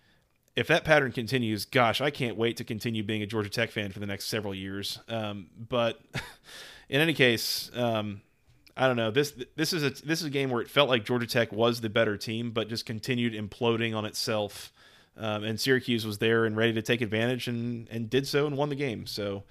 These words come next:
good on Syracuse for being there. They open up the new Carrier Dome with a win. Um, that was all good. Oh,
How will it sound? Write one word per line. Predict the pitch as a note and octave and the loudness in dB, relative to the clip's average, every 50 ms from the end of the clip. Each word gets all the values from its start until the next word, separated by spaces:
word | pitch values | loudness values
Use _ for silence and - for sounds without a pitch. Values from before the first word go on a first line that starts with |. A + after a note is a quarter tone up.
| - - - - - - - _ _ _ _ _ _ _ _ _ _ _ _ _ - A#2 | -20 -20 -20 -20 -20 -20 -20 _ _ _ _ _ _ _ _ _ _ _ _ _ -12 0
good | A#2 B2 D3 D#3+ | 6 8 8 8
on | D#3+ D3+ | 6 4
Syracuse | - D3 D#3 D#3 C#3+ D3+ C#3+ C#3 | 0 0 -2 -2 0 -2 -2 0
for | - C3+ | 0 -2
being | A#2 B2 C3 C3+ C#3 | 0 2 2 2 2
there. | C#3 C#3+ C#3+ C#3+ | 2 2 2 2
They | B2+ A2 G#2+ | 4 6 6
open | A#2+ C3+ C3+ C#3 | 6 6 6 4
up | B2+ C3+ C3+ - | 2 2 2 0
the | C3 | -2
new | A#2+ A#2+ B2 | 0 0 0
Carrier | A#2+ - C3 B2 B2 B2+ B2+ B2+ | 0 2 2 2 4 4 4 4
Dome | B2 B2 B2 B2+ | 2 2 2 2
with | B2 A2+ | 0 0
a | G#2 | 0
win. | A2 A#2 B2 C3 C3+ C3+ C#3 C#3 D3 - - | 0 0 2 2 0 0 -2 -6 -8 -10 -10
Um, | G2 G#2+ G2+ G2+ G2+ | -8 -6 -6 -6 -4
that | G#2+ A#2+ A#2+ | -6 -6 -4
was | A#2+ A#2 | -2 0
all | A#2 G#2+ | 0 0
good. | G2+ G#2 A2 A#2 A#2+ - - | 0 0 0 0 0 0 6
Oh, | F#3 G3 B2+ G2 | 6 6 6 6